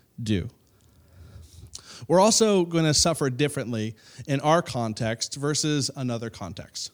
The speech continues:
So let me kind of give a definition. If we were to live right now, say, Iran or Iraq or Afghanistan, and, uh, they're going to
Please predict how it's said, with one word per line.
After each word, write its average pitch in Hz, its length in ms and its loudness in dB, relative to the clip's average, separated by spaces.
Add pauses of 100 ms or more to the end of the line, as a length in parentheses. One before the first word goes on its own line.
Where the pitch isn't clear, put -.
(140)
So 147 180 0
let 151 120 4
me 147 80 4
kind 135 220 0
of - 260 -2 (340)
give 131 160 0
a 127 60 2
definition. 113 440 -2 (360)
If 147 180 4
we 226 140 6
were 233 80 6
to 196 140 2
live 170 240 0
right 143 180 4
now, 139 420 4 (260)
say, 127 460 2
Iran 131 680 0
or 117 160 -6
Iraq 120 540 -4 (320)
or 113 100 0
Afghanistan, 135 800 -4 (1080)
and, 156 640 2 (360)
uh, 139 300 2 (500)
they're 185 400 4
going 202 260 4
to 156 380 2